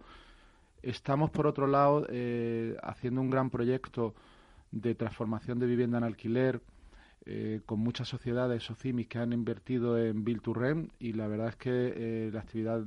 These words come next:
en este área es frenética por parte de la compañía. A nivel de oficinas, este año se abrió a primeros de año un edificio en, aquí en Madrid, en Áncora cuarenta, con sello leed Oro.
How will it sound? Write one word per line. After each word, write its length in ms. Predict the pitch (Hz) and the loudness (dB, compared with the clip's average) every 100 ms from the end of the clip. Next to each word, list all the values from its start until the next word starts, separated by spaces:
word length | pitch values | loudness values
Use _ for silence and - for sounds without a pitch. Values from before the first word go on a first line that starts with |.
| - | -8
en 340 | - - 113 | -16 -10 -4
este 240 | 117 - 117 | -4 -4 -4
área 140 | 117 | -4
es 40 | - | -4
frenética 460 | 113 113 104 123 | -2 -2 -2 -4
por 140 | 107 107 | -4 -4
parte 260 | 110 - | -4 -2
de 60 | 113 | -4
la 100 | 113 | -2
compañía. 560 | 110 113 113 131 147 - - - - - - | -4 -2 0 0 -2 -4 -18 -20 -20 -20 -18
A 140 | - 120 | -4 2
nivel 280 | 120 123 | 4 6
de 60 | 131 | 4
oficinas, 680 | 127 131 - 131 131 127 127 | 2 -4 -2 0 2 0 -2
este 220 | - 127 | -6 -2
año 140 | 123 | -2
se 140 | 120 120 | -2 -4
abrió 420 | 110 123 123 123 - - - | 2 4 4 2 -6 -20 -10
a 100 | 117 | -4
primeros 380 | 117 120 123 110 | 0 2 2 2
de 120 | 123 | 2
año 460 | 123 123 120 117 - | 2 2 0 -2 -4
un 180 | 120 123 | -2 0
edificio 560 | 117 113 127 - 127 | 0 -2 -6 -2 0
en, 460 | 117 113 113 113 110 | 2 2 0 -2 -4
aquí 260 | - 110 127 | -8 -2 0
en 40 | |
Madrid, 360 | 117 113 120 135 | 2 2 2 2
en 100 | 120 | 2
Áncora 260 | 117 117 | 0 -2
cuarenta, 540 | 113 110 120 127 120 117 | -2 -2 0 0 -2 -2
con 180 | 113 107 | -2 -4
sello 320 | 120 113 113 | -2 0 2
leed 220 | 113 110 | 0 0
Oro. 440 | - 131 135 131 | 0 2 4 2